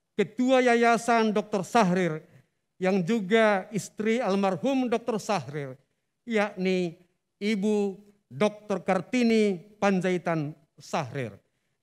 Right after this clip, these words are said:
Kami persilakan dengan segala hormat Ibu Doktor Kartini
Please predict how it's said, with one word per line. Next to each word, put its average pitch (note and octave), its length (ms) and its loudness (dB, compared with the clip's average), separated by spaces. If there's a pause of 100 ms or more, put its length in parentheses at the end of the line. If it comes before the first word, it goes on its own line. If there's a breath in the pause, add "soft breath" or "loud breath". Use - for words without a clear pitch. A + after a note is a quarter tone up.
Kami G3+ 240 2
persilakan A3 960 -2
dengan G3 240 -4
segala F#3+ 320 -4
hormat F3 480 -4 (480)
Ibu F3 400 -2
Doktor E3 400 -6
Kartini E3+ 720 -2